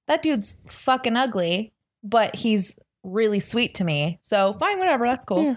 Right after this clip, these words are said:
Speaker 2: yeah.
Speaker 1: But he was also very confident in person. Like, he was like, "I don't care what you think."
Speaker 2: Mm-hmm.
Speaker 1: And I think that in general really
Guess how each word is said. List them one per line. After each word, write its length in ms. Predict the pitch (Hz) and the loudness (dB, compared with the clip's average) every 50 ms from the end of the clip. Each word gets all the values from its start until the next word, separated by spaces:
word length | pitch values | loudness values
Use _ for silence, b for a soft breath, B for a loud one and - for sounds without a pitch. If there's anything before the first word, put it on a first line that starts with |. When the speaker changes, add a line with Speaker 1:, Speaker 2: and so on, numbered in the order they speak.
| - - | -2 -2
Speaker 2:
yeah. 140 | 285 269 247 | -2 -2 2
Speaker 1:
But 140 | - 254 269 | 2 2 2
he 140 | 285 294 302 | 2 2 0
was 100 | 294 254 | 0 2
also 240 | 285 285 277 294 | 2 2 2 0
very 240 | 269 247 247 247 226 | 0 2 2 2 2
confident 400 | 220 - 240 233 226 240 214 - - | 2 0 0 0 2 0 0 0 -2
in 120 | 170 185 | -6 -6
person. 340 | - - 226 240 226 247 208 | -4 -2 -2 -2 -2 -2 -2
Like, 160 | 180 170 165 | -2 -2 -2
he 80 | - 180 | -2 -4
was 80 | 165 | -2
like, 120 | 170 156 139 | 0 0 2
"I 100 | 156 233 | 2 2
don't 120 | 269 233 | 0 2
care 140 | - 202 175 | 2 2 2
what 140 | 165 165 160 | 2 0 -2
you 100 | 170 165 | -2 -2
think." 340 | - 190 180 180 175 180 190 | 0 2 2 2 2 2 2
Speaker 2:
Mm-hmm. 80 | 196 | 2
Speaker 1:
And 240 | 190 185 180 180 180 - _ _ _ _ _ _ _ _ _ _ _ _ _ _ - - - - | 4 4 2 0 -2 -4 _ _ _ _ _ _ _ _ _ _ _ _ _ _ -16 -12 -4 0
I 100 | 214 208 | 0 0
think 220 | 208 240 220 208 | 0 0 -2 0
that 160 | 202 202 202 | 2 2 2
in 160 | 202 185 175 | 2 0 0
general 500 | 170 185 180 190 190 185 175 165 156 151 156 | 2 2 2 2 4 2 2 2 2 0 0
really 600 | 165 175 175 175 170 165 160 156 151 151 156 | 0 2 2 2 2 2 2 2 0 -2 -4